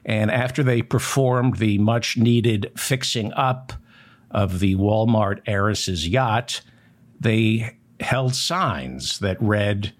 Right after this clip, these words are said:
"You consume, others suffer." You consume, others suffer. They then pointed out that, quote, this is what they said in their tape,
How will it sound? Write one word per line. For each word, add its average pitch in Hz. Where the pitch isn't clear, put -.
"You 127
consume, 131
others 107
suffer." -
You 110
consume, 127
others 95
suffer. -
They 107
then 120
pointed 131
out 117
that, 107
quote, 127
this 87
is 92
what 98
they 101
said 98
in 101
their 92
tape, 90